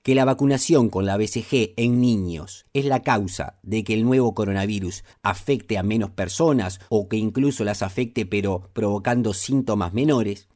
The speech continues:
lleva un gran trabajo científico. Sin embargo, ese no es el camino por el cual Alejandro Chavalgoiti y su gente tratarán de hacer un ensayo clínico en nuestro país con la vacuna B C G.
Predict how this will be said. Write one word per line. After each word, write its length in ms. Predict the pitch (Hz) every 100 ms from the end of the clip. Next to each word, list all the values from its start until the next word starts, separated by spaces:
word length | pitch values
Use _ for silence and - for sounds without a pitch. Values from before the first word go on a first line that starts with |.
| _ _ - -
lleva 380 | 151 131 135 -
un 180 | 120 117
gran 300 | 123 127 113
trabajo 480 | 107 92 92 - 90
científico. 800 | 85 80 67 - - - - _ _ _ _ _
Sin 180 | - 165
embargo, 380 | 170 175 175 170
ese 240 | 185 - 160
no 140 | 170
es 220 | 175 - -
el 160 | 131
camino 600 | 110 120 156 127 98 98 _ _
por 180 | 113 110
el 160 | 104
cual 380 | 95 139 120 110 -
Alejandro 880 | 101 95 120 120 117 107 95 87 -
Chavalgoiti 840 | 107 104 104 113 135 98 98 92
y 120 | 104 92
su 120 | 90
gente 540 | - 120 98 98 110 -
tratarán 440 | 139 131 143 160
de 80 | 151
hacer 220 | 135 143
un 80 | 131
ensayo 400 | 110 104 113 104
clínico 360 | 98 101 95 92
en 60 |
nuestro 280 | 85 - 92
país 240 | 98 107 -
con 120 | 101
la 100 | 82
vacuna 380 | 80 92 92 78
B 100 | 78
C 160 | 82
G. 260 | - -